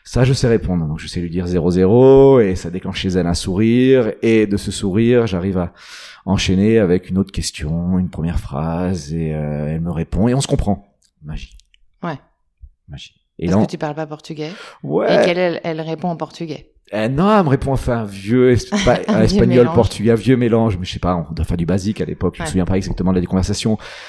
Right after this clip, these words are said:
Speaker 1: Ça se limite à l'explication qu'on est là, euh, qu'on est, euh, quatre touristes à Rio, qu'on vient d'arriver, qu'on a vu le match.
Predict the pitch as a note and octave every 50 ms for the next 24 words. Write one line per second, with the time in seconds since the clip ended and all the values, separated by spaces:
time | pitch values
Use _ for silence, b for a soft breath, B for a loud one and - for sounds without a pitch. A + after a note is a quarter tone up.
0 | B B B B B _ - F#2+ - - G2 G#2 G#2+ G#2 - F#2+ F#2+ G2+ - -
1 | - G#2 - A#2 G#2+ G2+ - - A#2 A#2 A2+ - G2+ F#2 F#2+ F#2+ F#2 F#2+ G#2 A2
2 | A#2+ B2+ C3+ C#3 C#3 C#3 C3+ - - - G2+ G2 F#2 F2+ F2+ F2+ F2+ - - F2
3 | F2 F2+ F2 E2+ E2+ E2 E2 E2 E2 D#2+ - _ - G#2 F#2+ G2+ - - - -
4 | - - F2+ E2+ G#2 G#2 A2+ A#2 A#2 A#2 - - - F2+ F2 F2+ F#2 F2 F2+ G2+
5 | G#2+ A2+ A#2+ A2+ - G2 G2 F#2+ G2 G2+ F#2+ G#2 G2+ G2+ G#2 A2+ A#2 A#2+ B2 B2+
6 | B2 B2 A2+ G2 G2 F#2+ G2+ F#2 F#2 G#2 A2+ A#2+ B2 B2 B2 B2+ - - -